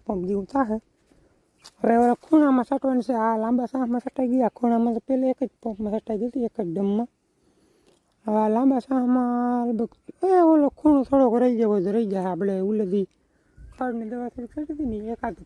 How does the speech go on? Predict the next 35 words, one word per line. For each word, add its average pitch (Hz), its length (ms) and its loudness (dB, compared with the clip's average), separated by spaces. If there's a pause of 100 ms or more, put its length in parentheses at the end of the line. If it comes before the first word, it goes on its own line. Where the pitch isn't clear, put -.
પંપ 190 200 -10
જેટલો 208 300 -12
રહી 294 160 -6
જાય. 233 240 -8 (840)
હવે 233 160 -2
આપણે 262 240 -4
દવા 269 300 -2
જે 254 100 -6
વધઘટની 285 600 -6
જે 285 80 -2
એટલી 320 280 -4
છે 320 140 -4
ને, 285 100 -6 (260)
ચાર 285 240 -4
પાંચ 277 200 -6
ડબલા 233 260 -6
ખાલી 247 280 -4
થઈ 302 200 -4
ગયા, 214 220 -8 (440)
અડધો 269 380 -4
એગરો 247 260 -4
ઉપડી 262 240 -6
ગયો. 220 240 -8 (760)
હવે 233 140 -6
પછી 226 400 -8
નવી 240 240 -4
દવા 220 280 -6
લેવા 226 240 -8
જવાનું 226 320 -8
છે, 247 220 -4
એની 214 160 -8 (600)
પંપથી 294 400 -6
મારી 220 260 -6
જાય 185 260 -12
હાથથી. 220 480 -10